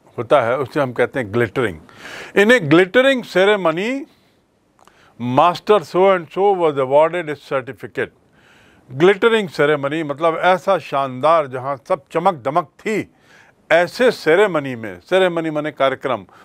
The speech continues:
उसे सर्टिफिकेट दिया गया। The sky is glittering,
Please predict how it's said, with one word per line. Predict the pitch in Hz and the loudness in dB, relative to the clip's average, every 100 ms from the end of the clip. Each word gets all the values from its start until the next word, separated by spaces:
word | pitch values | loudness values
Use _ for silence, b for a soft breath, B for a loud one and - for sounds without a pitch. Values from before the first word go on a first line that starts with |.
| b | b
उसे | 165 151 185 | -2 0 0
सर्टिफिकेट | 151 131 131 117 127 160 | 0 -4 -4 -6 -4 -4
दिया | 110 110 98 | -2 -2 -2
गया। | 95 87 - - _ - _ _ _ B B B B B B B B 139 | -4 -8 -10 -18 _ -20 _ _ _ B B B B B B B B 2
The | 175 | 2
sky | - - 196 247 226 | 2 4 4 4 2
is | 160 | 2
glittering, | 135 180 170 160 | 4 4 4 0